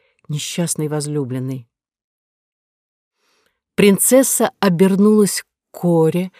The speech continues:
как бы спрашивая у неё, что же ей делать дальше,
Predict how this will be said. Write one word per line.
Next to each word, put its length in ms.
как 200
бы 100
спрашивая 720
у 100
неё, 380
что 280
же 100
ей 200
делать 380
дальше, 520